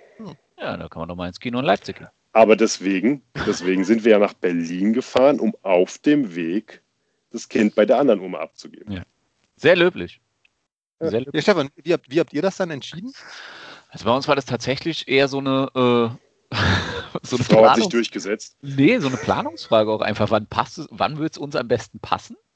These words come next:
Speaker 2: Das war dann erstmal so. Und dann war einfach, wer kann an dem Tag? <laughs> Das war irgendwie so,
Speaker 1: Aber siehst
Speaker 2: ja.
Speaker 1: du, genau die Frage würde ich nicht stellen an beide. So, wer kann von
Speaker 3: Nein.
Speaker 1: euch beiden an dem Abend?
Speaker 3: Thomas.
Speaker 1: Weil beide Großeltern
Speaker 2: Nein, nein,
Speaker 1: sagen
Speaker 2: nein, nein.
Speaker 1: würden,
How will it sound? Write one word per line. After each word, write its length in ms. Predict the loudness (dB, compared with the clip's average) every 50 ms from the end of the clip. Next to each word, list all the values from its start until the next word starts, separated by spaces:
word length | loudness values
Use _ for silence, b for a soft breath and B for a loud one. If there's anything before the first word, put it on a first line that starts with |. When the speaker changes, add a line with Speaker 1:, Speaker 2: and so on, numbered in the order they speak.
| _ _ _ _ _ _ _ _ _ _
Speaker 2:
Das 160 | -10 -8 -2
war 100 | 0 0 0
dann 120 | 0 0 -2
erstmal 300 | -4 -8 -6 -8 -8 -6
so. 280 | -6 -6 -8 -8 -10 _ -8
Und 180 | -6 -6 0
dann 180 | 0 0 0 4
war 120 | 2 2 2
einfach, 300 | 2 0 0 -2 0 0
wer 120 | -2 -2
kann 260 | -2 -2 -6 -4 -2
an 140 | -4 -6 -6
dem 100 | -6 -10
Tag? 440 | -4 0 0 0 0 -2 -6 -6 -8
<laughs> 220 | -6 -4 -4 -4
Das 240 | -4 -6 -12 -8 -4
war 260 | -4 -2 0 -2 -2
irgendwie 280 | -2 -6 -8 -8 -10 -8
so, 280 | -4 -2 -2 -2 -2 -4 B B B B B
Speaker 1:
Aber 180 | 0 0 2
siehst 140 | 2 2 0
Speaker 2:
ja. 60 | 0
Speaker 1:
du, 40 | 0
genau 280 | -2 0 2 2 2 2
die 180 | 0 -2 -6
Frage 360 | -4 -4 -4 -4 -2 -4 -2 -2
würde 140 | -2 -4
ich 60 | -2 -4
nicht 160 | -4 -6 -4
stellen 400 | 0 0 0 0 0 -6 -10 -16 _ _ _ _ _ _ _ _ _ _ _ _ -6
an 220 | -4 -4 -2 2
beide. 260 | 2 2 2 2 -2 -6
So, 200 | -8 -6 0 2
wer 140 | 2 2
kann 220 | 2 -2 -6 -2 0
von 100 | 2 2
Speaker 3:
Nein. 240 | 2 2 0 -2 -2
Speaker 1:
euch 100 | -2 -2
beiden 280 | -2 -4 -6 -8 -8 -12
an 80 | -10
dem 140 | -8 -6 -2
Abend? 200 | -2 0 0 2
Speaker 3:
Thomas. 240 | 2 2 0 0 -2
Speaker 1:
Weil 60 | _ 0
beide 300 | 0 2 2 2 0 -2
Großeltern 520 | 0 -2 -2 -2 0 -4 -2 0 -2 -2
Speaker 2:
Nein, 0 |
nein, 60 | 0
Speaker 1:
sagen 180 | 0 0 0 0
Speaker 2:
nein, 60 | -2 -6
nein. 80 | -4 -4
Speaker 1:
würden, 240 | -4 -4 -4 -12